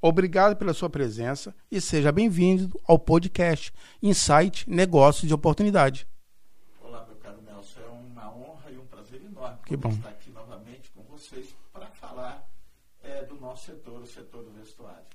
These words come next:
Speaker 1: Que bom, a honra é nossa. É, Begarmin, o que significa Conic? Todo mundo me pede pra, pra perguntar isso. O que que essa palavra significa e como é que ela surgiu?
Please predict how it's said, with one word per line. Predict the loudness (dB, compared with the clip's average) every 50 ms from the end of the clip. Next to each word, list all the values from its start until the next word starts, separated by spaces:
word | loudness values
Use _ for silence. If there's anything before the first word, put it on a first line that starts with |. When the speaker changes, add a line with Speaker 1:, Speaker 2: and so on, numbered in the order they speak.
| -18 -12
Speaker 1:
Que | -10 -8
bom, | -8 -6 -6 -4 0
a | 2
honra | 4 4 6 6 6 6
é |
nossa. | 4 4 4 4 2 0 -2 -4 -6 -10 -16 -20 -20 -20 -18 -10 0
É, | 4 4 6 6 6 4
Begarmin, | 2 4 2 4 6 6 6 6 8 6 6 4 4 0 -2 -4 -6 -10 _
o | -2 -2 0
que | 6 6 6
significa | 6 6 6 6 6 6 6 6 6 6
Conic? | 4 6 4 6 8 8 6 6 4 2
Todo | 0 2 2
mundo | 4 4 4 6 6
me | 4 4 4
pede | 0 -4 -2 2 4 4 4 4 2 0 0
pra, | 2 4 4 4 4
pra | 2 0 -4
perguntar | -2 0 0 2 2 2 2 2 2 2 4
isso. | 4 4 4 4 2 0 -2 -2
O | -4 -2
que | -2 -4 -4
que | -4 -4 -4 -4 -4 -6 -10 -20 -20 -20 -20 -20 -10
essa | -6 -4 -2 0 -2
palavra | 2 4 4 4 4 2 2
significa | 2 4 2 2 4 0 -2 -2
e |
como | 0 0 0 0
é | 2
que | 2
ela | 2 2
surgiu? | 2 4 4 4 4 4 4 4 2 2 0 -4